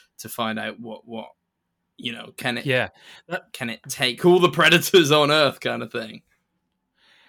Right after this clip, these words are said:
Speaker 2: Yeah, it's actually, yeah, it's going up through the hierarchy. It's like, it's like it starts with, we get a lot of C G I animals in here. I think the first interaction the Predator has when it lands on Earth in America is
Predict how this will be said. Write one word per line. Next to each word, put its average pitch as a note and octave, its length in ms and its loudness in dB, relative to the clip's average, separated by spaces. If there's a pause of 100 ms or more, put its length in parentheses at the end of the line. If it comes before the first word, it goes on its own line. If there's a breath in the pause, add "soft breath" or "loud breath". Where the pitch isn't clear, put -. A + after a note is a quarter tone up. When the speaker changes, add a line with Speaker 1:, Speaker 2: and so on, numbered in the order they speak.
(260 soft breath)
Speaker 2:
Yeah, D3+ 280 -2
it's C#3+ 180 -4
actually, E3+ 300 -4
yeah, D#3+ 140 2
it's B2+ 120 -6
going D#3 380 -2
up C#3+ 120 -4
through C#3+ 140 -8
the B2+ 60 -8
hierarchy. B2+ 680 -2
It's A2+ 140 -8
like, C#3+ 180 -6
it's C#3 200 -8
like C3+ 140 -4
it C#3 140 -8
starts - 520 -4
with, A#2+ 180 -6 (300 loud breath)
we C#3 80 -4
get C3 140 2
a B2+ 40 0
lot B2+ 180 2
of B2+ 120 -2
C C#3+ 220 -2
G A#2+ 140 -4
I A2 120 2
animals G#2 500 -6
in G2+ 80 -16
here. A2+ 180 -2
I G#2+ 60 -2
think G#2+ 160 -14
the G2+ 60 -16
first B2+ 300 -6
interaction G#2+ 640 -8
the G2+ 60 -12
Predator G2+ 600 -8 (260 soft breath)
has G#2 420 -2
when G#2+ 120 -10
it A2 160 -12
lands G#2 440 -6
on A#2 240 -8
Earth A2+ 340 -8
in G#2 100 -10
America G#2 540 -6 (420 soft breath)
is A2 480 -8